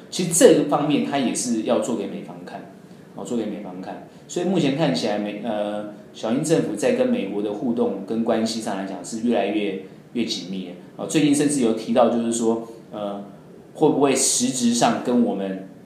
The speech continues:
哦，美方会不会跟实质上跟我们台湾建立一个正式的外交关系？但我觉得这一点跟，呃，我，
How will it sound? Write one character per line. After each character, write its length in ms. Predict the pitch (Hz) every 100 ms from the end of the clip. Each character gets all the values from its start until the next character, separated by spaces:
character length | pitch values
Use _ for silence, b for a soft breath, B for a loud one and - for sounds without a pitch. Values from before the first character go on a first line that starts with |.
| - -
哦， 120 | 98
美 200 | 98 101
方 180 | 123 139
会 60 |
不 60 | 135
会 80 | 123
跟 160 | 123
实 200 | 120 -
质 60 | 113
上 140 | 123
跟 80 | 120
我 60 | 110
们 100 | 101
台 160 | 98
湾 160 | 107 110
建 200 | 123 113
立 120 | 107
一 60 | 104
个 120 | 98 - - B B -
正 300 | - 196 123
式 220 | - 143
的 100 | 110
外 160 | 104 95
交 160 | 95 92
关 200 | 90 90
系？ 260 | - - - B B B B
但 220 | - 165 117
我 100 | 104
觉 240 | - 113
得 140 | 123
这 180 | 117 -
一 80 | 131
点 220 | 120 95
跟， 120 | 104 120 117 113 -
呃， 460 | 104 98 98 95 95 95 - - -
我， 120 | -